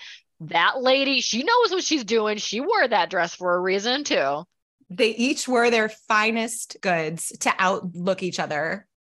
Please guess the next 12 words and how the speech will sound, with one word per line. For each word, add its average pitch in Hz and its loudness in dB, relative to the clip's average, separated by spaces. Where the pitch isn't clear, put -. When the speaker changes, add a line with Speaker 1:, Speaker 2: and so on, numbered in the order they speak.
Speaker 2:
I 262 4
did 339 0
love 240 0
Maria's 190 0
dress, 175 -6
her 269 -2
fancy 233 -2
dress 220 -4
with 208 -4
the 190 -10
puffy 202 -6
sleeves. 170 -4